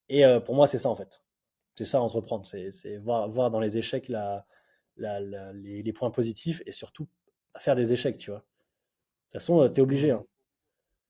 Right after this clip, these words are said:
Speaker 1: Des
Speaker 2: Ouais,
Speaker 1: fois, s'il y
Speaker 2: bien
Speaker 1: avait,
Speaker 2: sûr.
Speaker 1: enfin, si, si, si, euh, si j'avais pas fait autant d'erreurs, entre guillemets, j'en serais pas là, je pense. Si tout était, serait bien passé, il y aurait peut-être des erreurs que j'aurais pu, euh, que j'ai pas pu éviter. Tu vois, même aujourd'hui, la, la gestion d'équipe,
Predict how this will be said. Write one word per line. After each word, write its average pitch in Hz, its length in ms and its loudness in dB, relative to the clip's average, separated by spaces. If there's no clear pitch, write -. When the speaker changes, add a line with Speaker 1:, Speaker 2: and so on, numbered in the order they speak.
Speaker 1:
Des 110 140 -6
Speaker 2:
Ouais, 113 60 -2
Speaker 1:
fois, 147 120 6
s'il 131 160 -4
y 120 40 -2
Speaker 2:
bien 120 80 -2
Speaker 1:
avait, 117 100 -2
Speaker 2:
sûr. 127 80 -2
Speaker 1:
enfin, 120 260 -2
si, - 220 -20
si, 165 440 -6
si, 170 360 2
euh, 131 420 6
si 123 160 -6
j'avais 139 160 4
pas 135 200 2
fait - 220 0
autant 135 280 4
d'erreurs, 143 300 2
entre 131 220 0
guillemets, 131 240 0
j'en 123 100 2
serais 113 160 -4
pas 127 80 0
là, 127 100 2
je 120 80 -4
pense. - 360 -20
Si - 100 -20
tout - 180 -10
était, 123 240 -6
serait 127 180 -4
bien 127 140 0
passé, 123 300 0
il - 40 4
y - 20 4
aurait 113 120 2
peut-être 120 160 -4
des 120 140 -4
erreurs 127 160 -2
que 127 80 -6
j'aurais 113 240 -4
pu, - 200 -8
euh, 110 200 -4
que 113 120 -8
j'ai 113 80 -2
pas 117 120 0
pu 117 240 -12
éviter. 127 400 -4
Tu 147 60 6
vois, 147 60 8
même 135 140 6
aujourd'hui, 131 240 0
la, 120 140 0
la 120 180 -2
gestion 131 300 -4
d'équipe, 135 400 -4